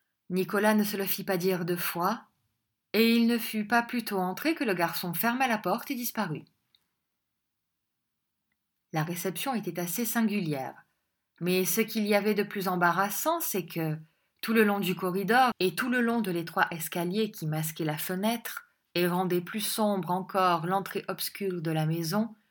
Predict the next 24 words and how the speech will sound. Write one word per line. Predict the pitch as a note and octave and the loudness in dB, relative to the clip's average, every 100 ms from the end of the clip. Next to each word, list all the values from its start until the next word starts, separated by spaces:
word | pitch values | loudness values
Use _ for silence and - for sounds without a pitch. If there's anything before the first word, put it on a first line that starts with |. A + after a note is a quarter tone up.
| _ _ _ - | _ _ _ -4
était | F#3 A#3+ | -2 0
une | A#3 A3+ G#3+ | 0 2 2
masse | G#3 G#3 G3+ - | 4 4 2 -4
confuse | - A#3 G#3+ - G#3 F#3 D#3+ D3+ _ _ | -6 -6 -4 -2 -2 -2 -4 -8 _ _
de | D#3+ | -6
personnes | D#3+ F3+ - A#3+ A3+ F3 | -2 -4 0 2 2 2
dont | D3 | -2
les | D3 | -4
figures | D3 - E3 F#3+ F#3+ | -8 -10 -4 0 2
annonçaient | D#3+ D3+ E3 - - G#3+ G#3+ _ _ - | 2 0 -2 -2 0 -2 -2 _ _ -8
une | D#3+ D#3+ | 0 2
mission | D#3+ E3 - G#3 - | 4 2 -2 -4 -4
importante. | F#3+ F3+ F#3+ - - D#3 - - _ _ _ _ _ _ _ _ _ _ _ _ _ _ _ _ _ _ | -8 -6 -8 -8 -10 -12 -12 -20 _ _ _ _ _ _ _ _ _ _ _ _ _ _ _ _ _ _
Ils | G3 F3 | -2 2
avaient | F#3+ F3 | 4 4
l'air | F3 E3+ | 2 4
d'attendre, | G#3 - G#3 F3 D#3+ D#3 - _ | 2 2 0 0 -2 -6 -12 _
avec | D#3+ D#3+ D#3+ | -4 -2 -2
une | E3 | -2
impatience | D#3+ F3 E3+ - D#3+ D#3 | -2 -2 -4 -4 -2 -2
silencieuse, | - F3 A#3 - G3+ E3 D#3 D#3 D#3 _ _ _ _ _ - | 0 -2 -2 -2 0 0 0 -6 -12 _ _ _ _ _ -4
quelques | F3+ E3+ F3+ E3 | -2 0 -2 -2
événements | E3 D#3+ E3 E3+ D#3+ F3 | 0 0 0 0 -2 -4
intéressants. | E3+ E3+ E3+ A3+ - D#3 | -6 -4 -4 -2 -4 -4